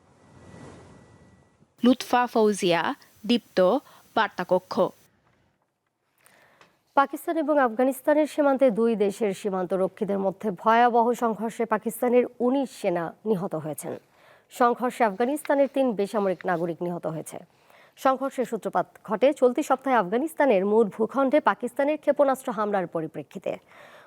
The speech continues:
Speaker 2: উভয় দেশের কর্মকর্তারা বলছেন, পাকিস্তানের খাইবার পাখতুনখোয়া প্রদেশে এবং আফগানিস্তানের কোস্ট প্রদেশের মধ্যবর্তী সীমান্ত এলাকায় দুই দেশের সীমান্তরক্ষী বাহিনীর মধ্যে বিক্ষিপ্ত সংঘর্ষ হয়েছে। এতে উভয় দেশের সীমান্তরক্ষী বাহিনী ভারী অস্ত্রের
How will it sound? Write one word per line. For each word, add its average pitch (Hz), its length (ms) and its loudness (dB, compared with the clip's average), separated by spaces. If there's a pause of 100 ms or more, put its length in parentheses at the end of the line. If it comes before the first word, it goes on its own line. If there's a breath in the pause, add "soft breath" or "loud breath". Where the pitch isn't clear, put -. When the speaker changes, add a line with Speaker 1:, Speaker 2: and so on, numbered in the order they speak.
(100)
Speaker 2:
উভয় 294 240 4
দেশের 277 260 0
কর্মকর্তারা 240 540 0
বলছেন, 214 280 0 (440 soft breath)
পাকিস্তানের 311 540 0
খাইবার 269 340 0
পাখতুনখোয়া 294 560 0 (140)
প্রদেশে 214 400 2 (220)
এবং 185 120 -2 (180)
আফগানিস্তানের 226 600 2 (120)
কোস্ট 240 260 4 (160)
প্রদেশের 180 480 0
মধ্যবর্তী 160 540 -6
সীমান্ত 175 380 0
এলাকায় 220 320 2 (440 loud breath)
দুই 240 300 4
দেশের 349 260 0
সীমান্তরক্ষী 302 560 0
বাহিনীর 240 320 0
মধ্যে 226 240 -2
বিক্ষিপ্ত - 320 -8 (160)
সংঘর্ষ 185 380 -6 (120)
হয়েছে। - 260 -10 (440 soft breath)
এতে 220 140 2 (200)
উভয় 240 280 2
দেশের 226 240 -2
সীমান্তরক্ষী 220 560 0
বাহিনী 240 200 2 (120)
ভারী 220 180 2 (120)
অস্ত্রের 185 300 -4